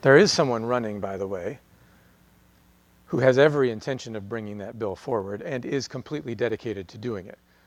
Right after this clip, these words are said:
So keep your eyes on the lookout that that bill might be introduced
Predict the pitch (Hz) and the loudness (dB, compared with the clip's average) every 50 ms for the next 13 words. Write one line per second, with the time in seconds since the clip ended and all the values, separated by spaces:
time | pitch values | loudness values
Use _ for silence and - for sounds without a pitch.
0 | _ _ _ _ _ _ _ _ - 170 - - 196 - 170 160 151 147 143 147 | _ _ _ _ _ _ _ _ -14 -10 -6 -6 -4 -2 -2 0 0 2 2 0
1 | 120 131 131 123 120 120 123 160 170 - 139 107 101 101 - - _ _ - 143 | 0 0 -2 -4 -4 -4 -6 -6 -6 -4 -4 -4 -4 -4 -6 -10 _ _ -14 -12
2 | 139 - 160 175 175 160 131 185 175 156 139 135 143 170 185 185 185 143 139 151 | -6 -2 -2 -2 -2 -2 -2 -2 -2 -2 -4 -4 -6 -6 -8 -8 -8 -10 -10 -10
3 | 175 - 143 135 - - 143 139 151 156 101 92 - - - - - - | -10 -12 -14 -14 -12 -10 -10 -8 -8 -8 -10 -10 -12 -16 -18 -18 -20 -20